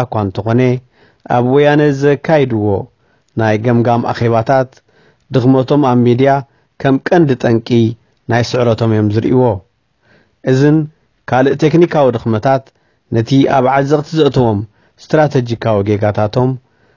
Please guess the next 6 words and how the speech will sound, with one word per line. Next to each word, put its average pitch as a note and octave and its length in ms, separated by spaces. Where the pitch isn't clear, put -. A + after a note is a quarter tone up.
ኣጀንዳ A2 480
ናይ A#2+ 120
ዓባይ B2 360
ትግራይ C3 400
ናይ G#2+ 200
ምስፍሕፋሕን A#2+ 720